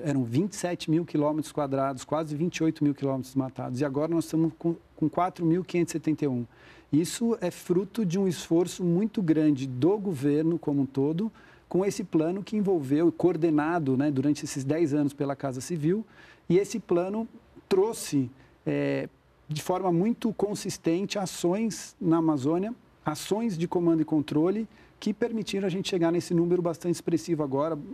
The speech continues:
esse número de quatro mil quinhentos e setenta e um em dois mil e doze. Nos demais biomas do país, o que a gente tem observado com a série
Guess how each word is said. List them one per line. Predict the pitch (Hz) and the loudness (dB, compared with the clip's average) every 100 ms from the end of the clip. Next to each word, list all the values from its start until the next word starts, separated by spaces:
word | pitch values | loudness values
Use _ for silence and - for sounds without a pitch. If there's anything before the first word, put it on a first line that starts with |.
| - | -2
esse | 147 - | -2 0
número | 156 151 151 | 0 2 2
de | 147 156 | 2 0
quatro | - 143 156 | 0 -2 0
mil | 147 147 | 2 2
quinhentos | 151 143 | 0 -2
e | 156 | 0
setenta | 147 139 | 0 0
e | 139 | 2
um | 135 147 - - - - | 0 0 -6 -20 -8 2
em | 151 | 4
dois | 156 147 | 4 2
mil | 165 | 2
e | |
doze. | 147 117 123 - - - | 0 -2 -6 -16 -20 -2
Nos | 233 240 | 0 2
demais | 208 190 175 160 | 0 2 2 2
biomas | 139 151 156 143 | 4 4 4 2
do | 135 | 0
país, | 135 135 185 170 - - _ _ | -2 0 2 2 0 -10 _ _
o | 156 | 0
que | |
a | 180 | 0
gente | 180 185 | 0 -4
tem | 196 | -2
observado | 170 143 156 135 156 180 151 | -2 0 -2 0 0 2 0
com | 131 147 | 0 2
a | 147 | 2
série | - 156 151 143 | 0 -2 0 0